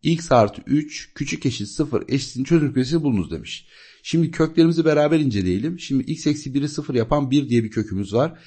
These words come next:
X artı üçü sıfır yapan eksi üç diye bir kökümüz var.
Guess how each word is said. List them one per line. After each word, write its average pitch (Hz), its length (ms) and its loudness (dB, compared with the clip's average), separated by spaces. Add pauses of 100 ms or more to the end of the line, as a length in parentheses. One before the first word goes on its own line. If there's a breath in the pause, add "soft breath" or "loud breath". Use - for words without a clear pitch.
(240 loud breath)
X 151 260 -2
artı 139 240 4
üçü - 160 -12
sıfır 143 240 -2
yapan 123 280 0
eksi 117 320 -4
üç 139 180 -4
diye 95 140 2
bir - 40 -8
kökümüz 85 440 -6
var. 143 280 0